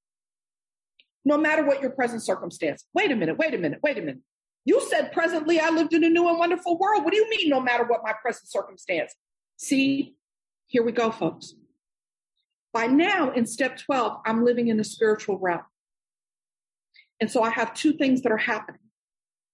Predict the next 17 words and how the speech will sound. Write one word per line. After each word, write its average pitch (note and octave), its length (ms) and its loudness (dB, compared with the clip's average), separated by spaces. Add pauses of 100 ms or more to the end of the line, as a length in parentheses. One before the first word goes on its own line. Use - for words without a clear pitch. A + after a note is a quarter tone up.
(280)
I'm A3 140 0
living A#3+ 240 2
in A3+ 60 2
the G3 80 -2
spiritual C4+ 760 0
realm, E3+ 480 -2
and G3 100 0
I'm F#3+ 140 -2
living G3+ 240 0
in F#3 80 2
the F3 80 2
material E3 460 -2 (100)
realm. - 120 -20 (1500)
I G#3 100 -2
need A#3+ 240 0
to B3+ 120 -4
eat. - 400 -10